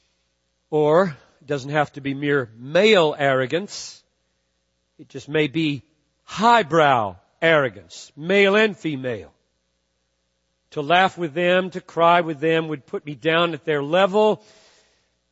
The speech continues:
I have a certain refined way about me, a certain aristocratic, high culture status to maintain, and I don't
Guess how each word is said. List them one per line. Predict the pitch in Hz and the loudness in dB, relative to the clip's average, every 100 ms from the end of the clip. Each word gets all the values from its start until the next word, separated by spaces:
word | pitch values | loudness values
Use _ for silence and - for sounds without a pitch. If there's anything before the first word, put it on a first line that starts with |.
| _ | _
I | 147 | -4
have | 170 160 | -2 -2
a | |
certain | - 226 220 160 | -2 -2 -2 -4
refined | 151 - - 214 226 226 196 | -8 -8 -2 2 4 2 -2
way | 139 180 214 | 0 2 4
about | 226 214 214 | 4 4 2
me, | 180 202 202 | 0 -2 -2
a | |
certain | - 220 170 160 | -2 -6 -6 -8
aristocratic, | 151 151 180 - 151 - 185 196 185 190 | -6 -6 -8 -8 -16 -8 0 2 2 -4
high | - - 185 | -10 0 0
culture | 180 - 208 202 - 185 - - | 0 -4 -2 -2 -2 -4 -6 -14
status | - - - 180 190 226 220 | -18 -18 -2 2 4 2 0
to | - | -4
maintain, | 208 202 202 - 196 196 180 | -2 -2 -4 -4 -2 -2 -2
and | 160 | -2
I | |
don't | 190 208 | -2 -4